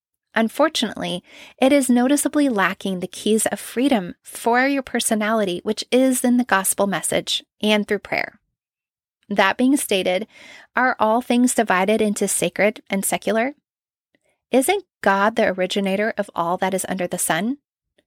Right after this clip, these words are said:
We have freedom in our faith to enjoy so many pleasurable activities not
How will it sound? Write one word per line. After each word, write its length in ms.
We 240
have 340
freedom 500
in 60
our 120
faith 340
to 200
enjoy 300
so 540
many 340
pleasurable 540
activities 640
not 320